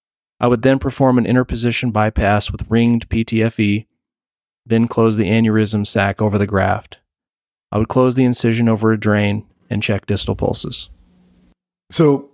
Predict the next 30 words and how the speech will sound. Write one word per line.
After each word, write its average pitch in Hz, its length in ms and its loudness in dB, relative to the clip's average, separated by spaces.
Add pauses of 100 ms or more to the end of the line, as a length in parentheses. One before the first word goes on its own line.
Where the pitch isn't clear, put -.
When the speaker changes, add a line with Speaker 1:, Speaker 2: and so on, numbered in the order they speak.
Speaker 2:
let's 147 180 0
say 151 160 2
that 139 80 0
this 131 120 -2
patient 117 340 -2
was 101 120 0
not 107 280 2
a 104 40 -2
great 101 300 0
open 98 300 -2
surgical 95 360 -6
candidate. 90 480 -4 (760)
How 117 160 2
would 117 140 0
you 113 80 4
approach 104 340 0
the 101 80 0
repair 95 260 0
in 95 80 0
this 98 120 0
situation? 87 680 -6 (540)
Speaker 1:
If 139 120 -8
the 127 80 -6
patient 165 400 0
did 143 120 2
not 143 260 2
have 127 280 0
significant 120 720 -2
compressive 113 540 -2
symptoms, 98 640 -4